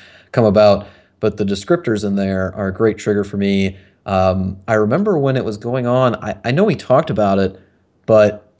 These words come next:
I didn't feel like I had a good grip on what had actually gone down that day. And then all I did was read this, and I really understood it. Like, I just, I don't know, I felt like I was there.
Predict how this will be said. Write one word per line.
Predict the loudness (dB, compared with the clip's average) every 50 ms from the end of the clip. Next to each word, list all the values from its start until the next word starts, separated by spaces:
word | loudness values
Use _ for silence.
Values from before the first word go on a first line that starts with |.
| -20 -20 _ _ _ -10
I | -6 -4
didn't | -4 -4 -6 -6
feel | -4 -2 0 2
like | 2 2 2 2
I | 4 4 4
had | 2 0 -4 -6 -4 -2 0 0 0 0 -2 -4 -6 -6 -6
a | -8 -8
good | -6 -4 -4 -2 -2 -4 -4
grip | -2 0 0 0 0 0 -2
on | -2 -2 0 0
what | 0 0
had | 0 2 2
actually | 0 0 0 -2 -4 -4
gone | -2 -2 -2 -2 0
down | 0 0 2 2 2 2
that | 2 0 0 0
day. | 0 0 2 2 0 -2
And | -4 -4 -2
then | 0 0 0 0 0
all | 2 2 4 4
I | 4 4
did | 4 2 0 0
was | -2 -4 -4 -4
read | -2 0 0 0 0
this, | 2 2 4 4 2 0 -4
and | -8 -6 -4 -2
I | -2
really | -2 -2 0 2 4 4 6 6 6 4 4
understood | 2 2 0 -2 -4 -6 -6 -6 -6 -8
it. | -10 -14 -10
Like, | -10 -6 -4
I | -2 -2
just, | -2 0 -2 -2 -4 -6 -14 _ _ -6
I | -4 -2
don't | -2 -2
know, | -2 -4 -6 -6
I | -4
felt | -2 0 0 2
like | 0 0 0
I | -2
was | -2 -2 0
there. | 0 0 0 0 -2 -4